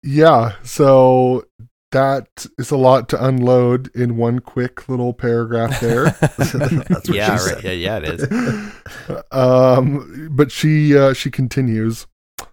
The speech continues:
Speaker 1: "I feel trapped. I feel like I can't talk to anybody about this. <clears throat> All I can think of is how disgusting and disappointed my children, who are in their twenties,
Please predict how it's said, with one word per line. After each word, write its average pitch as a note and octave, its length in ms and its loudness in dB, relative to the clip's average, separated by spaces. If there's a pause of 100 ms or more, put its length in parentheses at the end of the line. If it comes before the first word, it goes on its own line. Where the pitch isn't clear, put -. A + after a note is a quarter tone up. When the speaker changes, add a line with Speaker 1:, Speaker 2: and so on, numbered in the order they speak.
(240)
Speaker 1:
"I C#3+ 80 0
feel D3 300 2
trapped. - 760 -4 (360)
I A#2+ 100 0
feel D#3 240 2
like D#3 220 2
I B2 80 2
can't - 380 -6
talk - 260 -4
to - 180 -16
anybody B2+ 540 2
about G#2+ 360 -4
this. G#2 360 -14 (920)
<clears throat> D#3+ 320 2
All C#3 220 4
I F3 60 4
can F3 200 0
think C3 260 -2
of B2+ 200 2
is A#2+ 220 -6
how B2+ 180 0
disgusting B2+ 800 -2
and A#2 200 -4
disappointed C3 680 -2
my A#2+ 180 0
children, A2 640 -2 (360)
who C#3+ 140 4
are B2+ 100 4
in C#3+ 300 -2
their C#3 140 2
twenties, A#2 760 -4